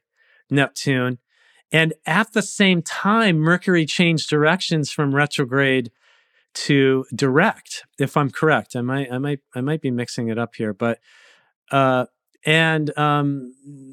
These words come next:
interestingly, what happened within a day or two of Mercury changing directions was that China announced, like, this total ban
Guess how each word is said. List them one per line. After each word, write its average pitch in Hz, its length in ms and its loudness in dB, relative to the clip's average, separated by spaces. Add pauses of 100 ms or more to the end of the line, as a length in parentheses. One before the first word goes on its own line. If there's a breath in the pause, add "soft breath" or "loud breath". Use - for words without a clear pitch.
(220)
interestingly, 190 640 4
what 160 180 4
happened 185 460 2
within 156 280 0
a 151 80 0
day 156 280 2
or 196 100 2
two 165 320 2
of 139 140 -2
Mercury 151 520 2
changing 156 520 0
directions 143 680 0
was 139 180 -2
that 143 240 2
China 196 480 2
announced, 143 560 -2
like, 143 180 -2
this 147 160 -2
total 185 480 2
ban 143 640 0